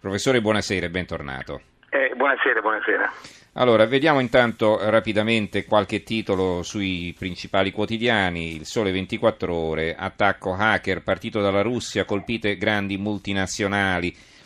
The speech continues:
Speaker 1: Nel mirino il sistema di monitoraggio della centrale di Cernobile, l'aeroporto di Kiev, colpite nel mondo, W W, V P P, Maersk, Saint-Gobain, conseguenze in Italia.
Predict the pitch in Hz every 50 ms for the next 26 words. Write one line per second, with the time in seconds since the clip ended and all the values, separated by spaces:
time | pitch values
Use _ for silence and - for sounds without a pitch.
0 | _ _ - 92 98 98 101 117 120 117 117 110 104 - 113 101 - 123 117 110
1 | 104 107 107 110 107 107 98 110 110 113 113 107 87 98 95 101 98 98 95 -
2 | 110 101 95 110 113 110 107 101 101 98 - - 113 110 123 127 123 117 98 90
3 | 98 95 98 98 101 104 104 98 - 117 110 98 - - 117 113 107 - 135 127
4 | 117 98 92 87 82 92 90 - 104 101 90 - - 117 107 104 101 98 98 101
5 | 107 113 110 104 101 95 92 92 90 90 101 110 101 98 101 98 90 92 95 107
6 | 120 104 - 110 101 - - 135 123 107 98 90 98 104 113 117 113 104 95 85
7 | - - - 95 95 - - 113 107 101 107 117 110 117 110 101 90 87 90 -
8 | 117 113 98 - 107 101 95 98 92 92 90 - - 92 76 92 104 98 95 90
9 | - 98 90 82 80 82 82 82 80